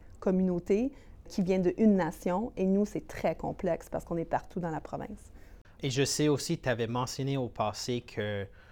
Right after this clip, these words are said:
Speaker 2: en embarquant dans une carrière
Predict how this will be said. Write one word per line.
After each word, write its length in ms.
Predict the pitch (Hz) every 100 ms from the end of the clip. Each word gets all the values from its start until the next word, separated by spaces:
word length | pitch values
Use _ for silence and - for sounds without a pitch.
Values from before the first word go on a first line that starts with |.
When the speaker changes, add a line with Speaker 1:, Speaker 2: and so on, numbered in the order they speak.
| - - -
Speaker 2:
en 140 | 110
embarquant 840 | 113 110 110 101 - 139 135 131 127
dans 240 | 120 113
une 220 | 110 107 107
carrière 420 | 110 110 110